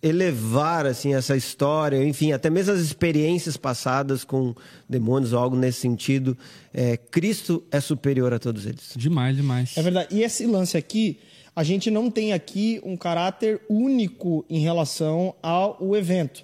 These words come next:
Speaker 3: né? Nós temos em outros momentos Jesus apenas dizendo para demônios, "Saia",
Speaker 2: Saia.
Speaker 3: e pronto.
Speaker 2: Uhum.
Speaker 3: Então não é, não, não leve isso como um caráter normativo
Speaker 2: É.
Speaker 3: de perguntar o nome.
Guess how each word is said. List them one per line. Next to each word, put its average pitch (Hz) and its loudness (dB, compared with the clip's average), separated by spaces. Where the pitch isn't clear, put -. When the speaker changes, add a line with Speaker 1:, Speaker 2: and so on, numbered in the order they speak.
Speaker 3:
né? 151 -2
Nós 156 -4
temos 170 0
em 160 0
outros 220 0
momentos 185 -2
Jesus 175 0
apenas 190 0
dizendo 185 2
para 196 -2
demônios, 185 0
"Saia", 208 0
Speaker 2:
Saia. 123 -2
Speaker 3:
e 262 0
pronto. 214 -2
Speaker 2:
Uhum. 156 0
Speaker 3:
Então 180 0
não 208 0
é, 202 0
não, 185 -2
não 180 -2
leve 214 2
isso 226 -4
como 214 -2
um 190 -2
caráter 185 -2
normativo 180 -2
Speaker 2:
É. - -2
Speaker 3:
de 147 -4
perguntar 160 -2
o 160 0
nome. 156 -2